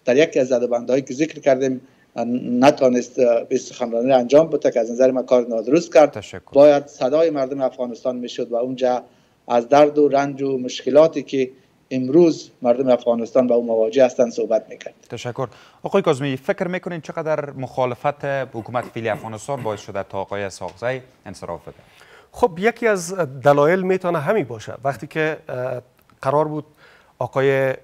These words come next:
Speaker 3: شاهین به نمایندگی از افغانستان گویا سخنرانی بکنه یا آقای متقی به عنوان یکی از سخنرانها در سازمان ملل باشه، من پیشتر هم اشاره کردم
Speaker 2: بله.
Speaker 3: که، اه، معمولاً در یک فضای اینچنینی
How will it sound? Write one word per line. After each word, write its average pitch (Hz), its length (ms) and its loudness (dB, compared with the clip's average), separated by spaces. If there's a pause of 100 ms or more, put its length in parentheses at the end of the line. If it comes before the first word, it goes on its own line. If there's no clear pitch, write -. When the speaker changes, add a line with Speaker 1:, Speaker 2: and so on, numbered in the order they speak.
(100)
Speaker 3:
شاهین 143 580 -4
به 131 80 0
نمایندگی 123 420 -2
از 127 120 -2
افغانستان 139 680 -6 (500)
گویا 131 420 2
سخنرانی 127 520 -4
بکنه 123 320 -6
یا 131 140 2
آقای 127 280 -2
متقی 139 600 -10 (160)
به 123 60 -12
عنوان 123 280 -4
یکی 123 260 -6
از 117 200 -12 (300)
سخنرانها 123 720 -4
در 123 160 -4
سازمان 120 440 -10
ملل 117 260 -8
باشه، 120 240 -8
من 247 220 -4
پیشتر 180 380 -4
هم 175 100 -2
اشاره 147 300 -6
کردم 180 300 -6
Speaker 2:
بله. 175 80 -10
Speaker 3:
که، 151 240 -8 (360)
اه، 131 180 -4
معمولاً 147 880 0
در 131 160 0
یک 127 200 -8
فضای 147 540 -6
اینچنینی 131 840 -8